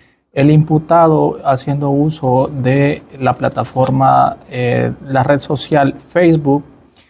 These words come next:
en un video en vivo, eh,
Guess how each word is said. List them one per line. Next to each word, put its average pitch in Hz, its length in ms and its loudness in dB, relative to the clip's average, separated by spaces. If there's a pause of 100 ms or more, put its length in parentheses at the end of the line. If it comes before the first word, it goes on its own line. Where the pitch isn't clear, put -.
(400)
en 151 260 2
un 160 420 4
video 147 400 2
en 151 140 0
vivo, 135 480 2 (360)
eh, 117 600 0